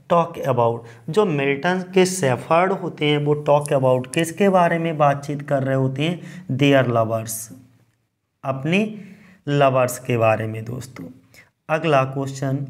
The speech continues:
अंतिम question of this video, मिल्टन डिस्क्राइब, मिल्टन डिस्क्राइब करते हैं how, कैसे, after the final judgment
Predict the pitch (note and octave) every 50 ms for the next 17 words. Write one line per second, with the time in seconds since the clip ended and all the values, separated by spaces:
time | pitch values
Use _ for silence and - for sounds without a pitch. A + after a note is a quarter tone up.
0 | - - D#3 D#3 E3+ F3+ F3+ - - D3 C#3 C#3 D3 D#3+ - - - - - -
1 | - - D#3 D3+ D3 D3 - - C#3+ C#3 C3+ C3+ C3 B2 A#2+ A2+ A2 C#3 C#3+ C#3
2 | - C3+ C#3 C3+ C3+ A#2+ A#2 A#2+ C#3+ C#3+ - - - - - - _ _ _ _
3 | D3+ D3 D3+ F3 G3+ A3 A3+ G#3+ A3 A3+ A3 G3+ D3 D#3 D#3 - - - D3 C#3
4 | C3 B2+ B2+ C#3 C#3+ C#3 - - - D3 D3+ D#3+ F3 F3 E3+ F#3 F3+ E3+ D3+ C3+
5 | C#3 C3+ C3+ - C#3+ C3+ C3 C#3 E3 F3+ F3 - - D#3 C3+ C3 - D3 C#3 C3+
6 | C3+ C#3 C#3 C#3 - - - - - - - E3+ F3 E3 D3+ C#3+ C#3+ D3+ D#3 D3
7 | - - - F#3 F#3 F#3+ F#3 - - D3 D3 D3 D3 - - - - - - _
8 | _ _ _ _ _ _ _ _ - C#3+ C#3 C#3+ D3+ D3 D3 - G3+ G3 F#3 E3
9 | F3 F3 F3 - - C#3+ C3+ C3 B2+ B2+ B2 A#2 G#2 A#2 A2+ G2+ G#2+ A2 A2 A2
10 | G#2+ G#2+ A#2 A#2 G#2+ -